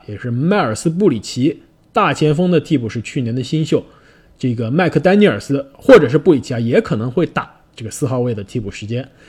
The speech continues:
五号位的替补就是毕永博了，但是我相信啊，毕永博应该打的时间会非常的少。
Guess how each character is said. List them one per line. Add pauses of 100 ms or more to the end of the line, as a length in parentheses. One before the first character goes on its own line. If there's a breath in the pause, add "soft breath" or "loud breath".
(180 soft breath)
五
号
位
的
替
补
就
是 (140)
毕
永
博
了，
但
是
我
相
信
啊， (300)
毕
永
博
应
该
打
的
时
间
会
非
常
的
少。